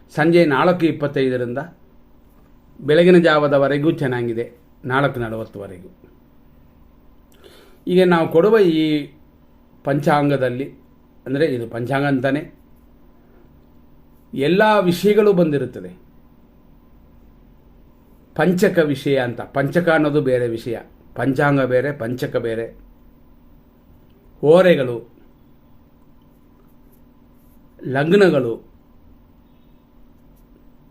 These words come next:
ಮುಹೂರ್ತ ಕಾಲಗಳು ಮುಂತಾದ ಎಲ್ಲ ವಿಷಯಗಳನ್ನು ಕೊಟ್ಟಿರ್ತೀವಿ. ಅದನ್ನು ಕೊಟ್ಟ ಮೇಲೇ ಇದರಲ್ಲಿ ಶುಭ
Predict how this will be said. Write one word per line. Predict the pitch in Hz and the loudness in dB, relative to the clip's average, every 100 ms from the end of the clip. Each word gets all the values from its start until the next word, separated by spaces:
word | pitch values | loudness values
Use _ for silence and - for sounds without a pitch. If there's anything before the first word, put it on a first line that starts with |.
| - | -10
ಮುಹೂರ್ತ | 139 165 226 226 185 | 0 4 6 4 -2
ಕಾಲಗಳು | 147 135 123 110 101 - - - _ _ - - _ - _ _ _ - | 0 -2 -2 -6 -10 -16 -20 -20 _ _ -20 -20 _ -20 _ _ _ -6
ಮುಂತಾದ | 165 175 175 170 | 0 2 2 2
ಎಲ್ಲ | 147 160 175 | 2 2 2
ವಿಷಯಗಳನ್ನು | 151 139 165 160 156 160 | 2 0 0 2 0 -2
ಕೊಟ್ಟಿರ್ತೀವಿ. | 135 131 113 110 90 87 - - - _ _ _ - - | -4 -6 -8 -12 -18 -20 -20 -20 -20 _ _ _ -20 -12
ಅದನ್ನು | 120 143 139 | -6 -4 -2
ಕೊಟ್ಟ | 143 139 156 | -4 -4 -2
ಮೇಲೇ | 147 143 147 165 | 0 0 0 -2
ಇದರಲ್ಲಿ | 147 139 139 170 180 - _ - - | -2 -4 -4 -6 -10 -20 _ -20 -20
ಶುಭ | - 151 | -8 -2